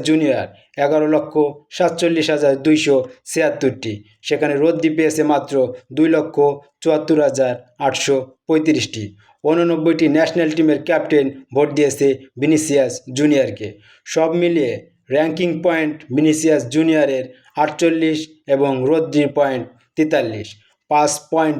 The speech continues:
বেশি নিয়েই ভিনিসিয়াস জুনিয়র দুই হাজার চব্বিশ সালের ফিফা বর্ষসেরা ফুটবলার নির্বাচিত হয়েছেন এবং তিন নম্বরে রয়েছেন বেলিংহাম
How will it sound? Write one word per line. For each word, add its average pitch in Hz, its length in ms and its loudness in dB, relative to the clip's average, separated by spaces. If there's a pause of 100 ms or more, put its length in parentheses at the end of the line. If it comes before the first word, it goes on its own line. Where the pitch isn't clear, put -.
(120)
বেশি 170 280 0
নিয়েই 135 220 2 (280)
ভিনিসিয়াস 160 500 2
জুনিয়র 143 400 0 (300)
দুই 139 140 0
হাজার 139 160 0 (100)
চব্বিশ 170 360 2
সালের 156 300 2
ফিফা 151 320 2 (380)
বর্ষসেরা 147 560 2 (300)
ফুটবলার 139 500 0 (260)
নির্বাচিত 143 400 0 (100)
হয়েছেন 104 360 0 (440)
এবং 131 160 2 (160)
তিন 170 200 2
নম্বরে 160 280 2
রয়েছেন 143 380 2 (320)
বেলিংহাম 160 500 2